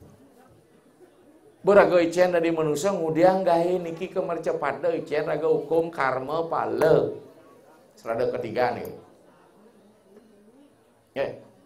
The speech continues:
Karma sane negol, karma sane ngelepasang iraga.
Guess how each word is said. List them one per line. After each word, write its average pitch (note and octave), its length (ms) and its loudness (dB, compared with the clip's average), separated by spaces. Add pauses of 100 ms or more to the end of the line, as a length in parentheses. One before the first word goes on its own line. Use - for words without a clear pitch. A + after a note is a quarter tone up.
(1200)
Karma D#3+ 560 4
sane C#3 320 2
negol, B2+ 560 2
karma G2 480 -6
sane C3 320 -8
ngelepasang C#3+ 720 -4
iraga. D3 560 -6